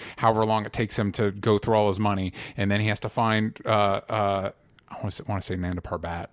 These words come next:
and it's not. It's, uh, Kamar-Taj.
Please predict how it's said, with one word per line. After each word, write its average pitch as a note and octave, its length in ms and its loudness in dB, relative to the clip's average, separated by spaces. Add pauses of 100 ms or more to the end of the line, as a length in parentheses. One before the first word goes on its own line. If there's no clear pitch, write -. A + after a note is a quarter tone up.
(120)
and G2 200 -2
it's - 160 -6
not. F2+ 400 -4
It's, - 420 -8 (1200)
uh, A2+ 200 6 (120)
Kamar-Taj. A2 640 2